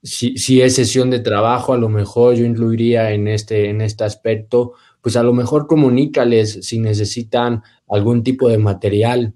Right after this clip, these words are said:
¿no? Oye, este, necesitas tener, no sé, post-its a la mano, dónde escribir, eh, no sé, ¿no? O sea, yo creo, yo creo que,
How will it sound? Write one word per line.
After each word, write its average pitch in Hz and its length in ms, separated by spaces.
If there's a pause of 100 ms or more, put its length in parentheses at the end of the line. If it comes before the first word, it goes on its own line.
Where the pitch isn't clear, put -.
¿no? 135 320 (160)
Oye, 113 480
este, 101 640 (300)
necesitas 113 640
tener, 113 500
no 113 160
sé, 107 260
post-its 120 540
a 104 60
la 95 120
mano, 110 440
dónde 117 260
escribir, 113 680 (240)
eh, 113 380 (420)
no 131 160
sé, 123 280
¿no? 127 120
O 165 140
sea, 117 140
yo 127 140
creo, 143 200
yo 139 160
creo 147 160
que, 127 400